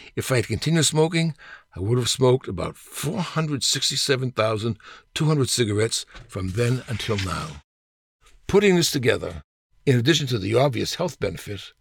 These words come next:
over the years, I figure I have saved a rather tidy sum about one hundred sixty-one thousand eight hundred fifty dollars.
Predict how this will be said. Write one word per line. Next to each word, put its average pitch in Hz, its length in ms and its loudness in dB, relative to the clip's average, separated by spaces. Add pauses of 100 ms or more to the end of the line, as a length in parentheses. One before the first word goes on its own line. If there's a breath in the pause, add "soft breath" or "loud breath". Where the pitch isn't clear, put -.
(560 loud breath)
over 175 300 6
the 190 100 6
years, 120 540 2
I 143 160 2
figure 127 440 0
I 113 100 0
have 117 120 2
saved 110 480 0
a 98 80 -2
rather 98 300 -2
tidy 143 360 -2
sum 107 440 -2 (380 loud breath)
about 95 260 -6
one 95 320 0
hundred 156 300 0
sixty-one 127 540 -2
thousand 92 480 -4 (420 soft breath)
eight 139 200 4
hundred 123 260 0
fifty 120 300 -8
dollars. 87 580 -6